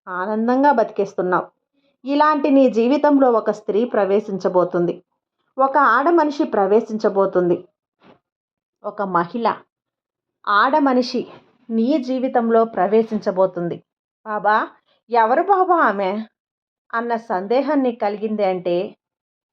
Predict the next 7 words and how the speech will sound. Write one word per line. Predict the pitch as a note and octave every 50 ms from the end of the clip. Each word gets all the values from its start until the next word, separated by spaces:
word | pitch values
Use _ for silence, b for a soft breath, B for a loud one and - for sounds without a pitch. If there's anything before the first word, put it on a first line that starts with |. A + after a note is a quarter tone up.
| _ _ _ _ _ G3
ఎందుకు | G#3 G#3+ B3+ C4+ E4 C#4+ C#4+ C#4 A#3 A3+
వస్తోంది? | A3 A3 - - E4 E4 D#4 C4+ C4 B3+ B3 B3 B3 _ _ _ _ _ _ _ _ _ _ _ _ _ _ _ _ _ _ _ _ A3
ఎందుకు | A#3 C#4 C#4+ D#4+ G4+ B4 A#4+ A#4 A4+ F#4 D#4
నా | B3 C4 C#4+ C4 D4
జీవితంలో | D#4 E4+ F4 F#4+ F#4+ G4+ F#4+ F4 E4 D#4 C4 C4 B3+ C#4 C4+ - - _ A3 G#3+
ఈ | A3+ C4+ C#4
విధంగా | C4+ C#4 C#4+ C#4+ D4 D4